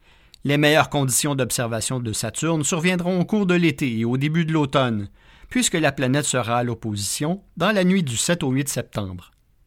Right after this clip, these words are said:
Malgré sa grande brillance, Vénus connaîtra une année deux mille vingt-quatre difficile en termes de visibilité. En ce mois de janvier, la belle étoile du matin resplendit encore à l'aube,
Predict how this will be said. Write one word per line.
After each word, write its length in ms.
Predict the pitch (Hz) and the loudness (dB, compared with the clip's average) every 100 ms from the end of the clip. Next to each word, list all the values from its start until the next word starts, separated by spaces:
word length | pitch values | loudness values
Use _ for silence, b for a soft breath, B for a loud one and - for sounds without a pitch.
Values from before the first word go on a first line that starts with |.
| _ _ _ _ _ _ _ _ - | _ _ _ _ _ _ _ _ -2
Malgré 440 | 143 170 165 190 | 4 4 4 4
sa 140 | 185 151 | 4 4
grande 260 | 147 156 | 4 2
brillance, 600 | 131 139 165 220 180 - b b b | 2 2 4 4 2 -2 b b b
Vénus 640 | 165 262 233 202 - - - | 2 4 4 4 0 -4 0
connaîtra 440 | 175 170 170 170 | 4 4 2 2
une 160 | 165 147 | 4 2
année 220 | 147 156 | 2 2
deux 160 | 143 | 2
mille 200 | 151 147 | 2 0
vingt-quatre 520 | 135 135 135 180 - 156 | 0 0 0 -2 0 -2
difficile 680 | 160 220 208 180 180 160 | 0 -2 0 0 2 2
en 80 | 123 | 2
termes 280 | 117 156 135 | 0 0 0
de 80 | 123 | 0
visibilité. 840 | 123 127 131 127 117 104 101 - _ _ _ _ _ _ _ _ - | -2 -2 -2 -2 -4 -4 -8 -8 _ _ _ _ _ _ _ _ -6
En 100 | 135 | -2
ce 140 | - | 0
mois 200 | 131 131 | 2 2
de 120 | 127 120 | 2 0
janvier, 440 | 123 117 135 220 | 0 0 0 0
la 140 | 147 | 2
belle 220 | 120 131 127 | 2 2 2
étoile 300 | - 143 139 | 2 0 2
du 120 | 127 | 0
matin 360 | 131 131 185 196 | 0 2 0 0
resplendit 640 | 226 - 233 226 202 233 | -2 -2 0 0 0 2
encore 340 | 185 185 175 | 2 4 4
à 100 | 160 | 6
l'aube, 420 | 143 147 190 160 | 4 4 4 0